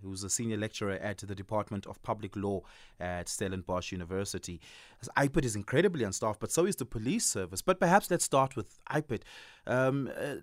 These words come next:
Doctor van der Linde, thank you so much for your time this evening. Really, really do appreciate it. Uh, let's start. Three hundred police officers for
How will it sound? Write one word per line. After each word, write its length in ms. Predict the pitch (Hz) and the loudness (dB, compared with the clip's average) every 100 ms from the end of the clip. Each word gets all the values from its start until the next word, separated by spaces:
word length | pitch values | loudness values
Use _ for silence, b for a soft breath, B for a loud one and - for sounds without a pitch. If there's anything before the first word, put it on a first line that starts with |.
| - - - _ | -12 -20 -20 _
Doctor 240 | 156 147 | -2 0
van 160 | 147 151 | 0 2
der 80 | 147 | 4
Linde, 240 | 156 156 | 2 2
thank 180 | 147 151 | 0 -2
you 60 | 143 | -2
so 100 | 139 | 0
much 200 | 131 - | -2 -4
for 60 | |
your 40 | 113 | -2
time 300 | 120 110 104 | 0 2 0
this 160 | 98 | -2
evening. 280 | 107 95 92 | -4 -4 -2
Really, 220 | 113 120 | 0 0
really 240 | 107 101 95 | 0 -2 -2
do 220 | 101 98 | -2 -2
appreciate 600 | - 101 95 98 92 - | -2 -6 -2 -2 -2 -4
it. 180 | 87 - - | -8 -8 -8
Uh, 120 | - - - 165 127 | -8 -8 -16 -12 -6
let's 200 | 180 - | -6 -2
start. 260 | - 147 | -2 0
Three 140 | 247 220 | 4 4
hundred 360 | 208 190 - - _ _ | 6 4 2 -8 _ _
police 320 | - 143 151 | -2 2 2
officers 540 | - 123 113 107 98 - - - - | 2 0 0 0 -2 -4 -12 -20 -20
for 460 | - 127 117 113 | 0 6 6 6